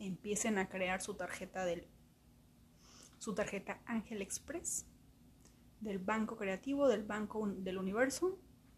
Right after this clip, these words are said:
y que empiecen a manifestar todo lo que desean. Desde el más pequeño,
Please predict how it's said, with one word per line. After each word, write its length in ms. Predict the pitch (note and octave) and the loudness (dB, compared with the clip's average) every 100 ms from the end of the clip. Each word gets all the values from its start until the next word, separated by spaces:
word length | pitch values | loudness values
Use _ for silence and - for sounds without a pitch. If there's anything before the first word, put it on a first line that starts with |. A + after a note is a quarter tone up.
| - - - - - - - | -20 -20 -20 -20 -20 -20 -8
y 100 | A3+ | -6
que 120 | - | -2
empiecen 520 | G3 F3 B3+ B3+ C#4 A#3 | -2 -2 -2 0 4 4
a 60 | |
manifestar 760 | G3+ G3 F#3 G3 - G#3 G3+ - - - - | 4 2 -2 -6 -6 -2 -4 -4 -18 -20 -8
todo 300 | - C4 C4+ | -2 0 2
lo 140 | B3+ - | 2 0
que 140 | F#3+ | -6
desean. 460 | F3 - G3 G#3 - - - - - - - - - - - - - - | -4 -6 -6 -12 -16 -20 -20 -20 -20 -20 -20 -20 -20 -20 -20 -20 -20 -4
Desde 320 | A3+ A3+ A3 | 8 8 10
el 60 | A#3+ | 8
más 220 | B3+ D4 | 8 6
pequeño, 560 | - A#3+ - G3 F3+ G3+ | 4 -4 -2 -4 -4 -8